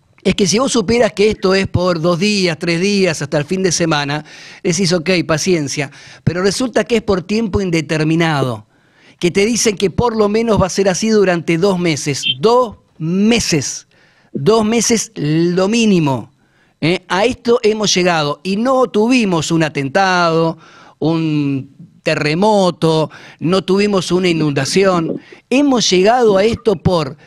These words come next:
la irresponsabilidad y la desidia de los que tienen que tomar decisiones.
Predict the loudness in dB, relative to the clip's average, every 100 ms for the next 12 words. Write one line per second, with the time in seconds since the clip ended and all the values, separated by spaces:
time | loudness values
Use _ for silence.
0 | _ -6 -2 0 0 0 0 -2 -2 0
1 | 2 2 4 4 4 0 -2 -2 0 -2
2 | 0 2 2 4 2 2 0 -2 -2 0
3 | 0 -2 -2 0 0 0 -2 -2 -4 -2
4 | -2 0 -2 -4 -10 -16